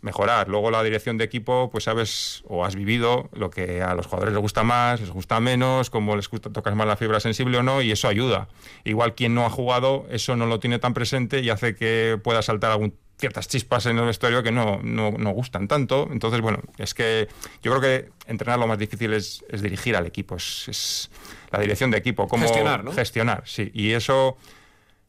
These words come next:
Speaker 1: como jugador, pues tienes cierta experiencia que te ayuda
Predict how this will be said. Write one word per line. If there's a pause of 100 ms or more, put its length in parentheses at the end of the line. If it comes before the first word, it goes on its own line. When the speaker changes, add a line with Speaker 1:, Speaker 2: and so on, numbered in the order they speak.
(120)
Speaker 1:
como
jugador,
pues
tienes
cierta
experiencia
que
te
ayuda